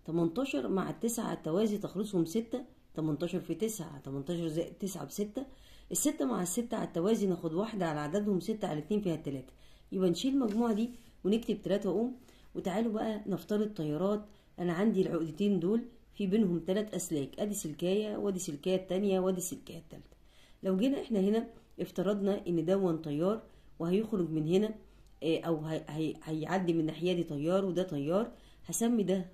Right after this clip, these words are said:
اي واحد واسمي ده اي اتنين وده اي تلاتة. يبقى احنا عندنا دلوقتي تيار اي اتنين داخل على العقدة، هيخرج منها اي واحد زائد اي تلاتة. تعال نرتبها،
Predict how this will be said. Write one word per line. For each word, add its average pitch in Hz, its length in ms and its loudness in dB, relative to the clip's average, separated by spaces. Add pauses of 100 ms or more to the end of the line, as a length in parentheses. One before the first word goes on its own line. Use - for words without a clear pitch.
اي 180 240 4
واحد 190 440 0 (300)
واسمي 202 380 2
ده 170 160 2 (220)
اي 185 100 4
اتنين 185 460 2 (140)
وده 160 340 0
اي 165 100 4
تلاتة. 143 460 -6 (420)
يبقى 165 220 0
احنا 233 140 0
عندنا 190 340 4
دلوقتي 165 520 0 (320)
تيار 175 540 4
اي 180 120 2
اتنين 170 400 4
داخل 170 280 2
على 147 160 -2
العقدة، 214 400 0 (100)
هيخرج 185 440 0
منها 175 460 2
اي 190 120 6
واحد 175 440 2 (580)
زائد 185 480 4 (100)
اي 180 380 2 (200)
تلاتة. 156 420 0 (120)
تعال 180 240 2
نرتبها، 190 540 2